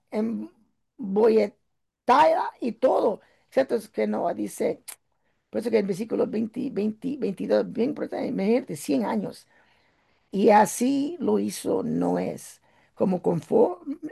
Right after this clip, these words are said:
conforme a todo lo que Dios le había mandado a Israel. Recuérdense, en cien años. Sabes que algunas pruebas de fe que son más grandes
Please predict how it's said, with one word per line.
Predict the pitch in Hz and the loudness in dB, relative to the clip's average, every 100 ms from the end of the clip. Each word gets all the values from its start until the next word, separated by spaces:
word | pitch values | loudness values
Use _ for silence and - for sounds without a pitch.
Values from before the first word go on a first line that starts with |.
| - | -6
conforme | 180 175 208 269 262 214 | -4 0 4 4 6 2
a | - | 2
todo | 196 - | 0 2
lo | 190 | 0
que | 170 175 | -2 -2
Dios | 170 185 - - | 0 0 -4 -10
le | 160 160 | -4 -4
había | 170 175 170 | -2 -4 -4
mandado | 165 165 165 156 - | -4 -2 0 -2 -2
a | 170 | -2
Israel. | 175 - 147 _ _ _ _ | -4 -4 -10 _ _ _ _
Recuérdense, | - 147 214 190 - | -2 4 4 4 -2
en | 147 | -2
cien | - 190 | 0 2
años. | 190 165 214 - _ _ _ _ _ _ - | 0 -2 -6 -14 _ _ _ _ _ _ 4
Sabes | 220 233 269 - | 10 10 10 6
que | 208 | 2
algunas | 190 170 220 247 - _ _ | 2 4 4 4 0 _ _
pruebas | 170 220 254 254 - | 0 2 4 2 0
de | 185 | -4
fe | - 208 214 240 - _ _ _ _ _ _ _ _ | -2 0 2 2 -4 _ _ _ _ _ _ _ _
que | 202 | -2
son | - 226 220 | 6 6 8
más | 220 208 - | 6 2 2
grandes | 196 202 233 262 262 262 | 6 8 8 8 8 6